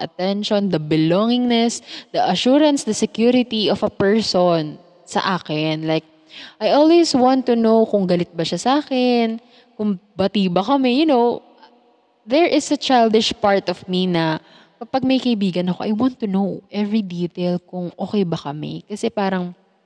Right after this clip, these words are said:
ako kasi, kapag nagkaroon ako ng kaibigan, you know, "O sige, you'll have everything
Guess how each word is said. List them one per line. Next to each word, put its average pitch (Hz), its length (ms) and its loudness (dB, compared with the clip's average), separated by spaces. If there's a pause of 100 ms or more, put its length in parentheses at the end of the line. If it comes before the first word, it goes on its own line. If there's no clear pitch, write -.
(640)
ako 196 240 -8
kasi, 190 400 -2 (560)
kapag 208 240 -4
nagkaroon 196 400 0
ako 180 160 -4
ng 170 100 -2
kaibigan, 156 540 -6
you 190 80 0
know, 202 240 -4 (960)
"O 180 80 -4
sige, 214 560 0 (400)
you'll 226 160 2
have 269 320 2
everything 165 960 -2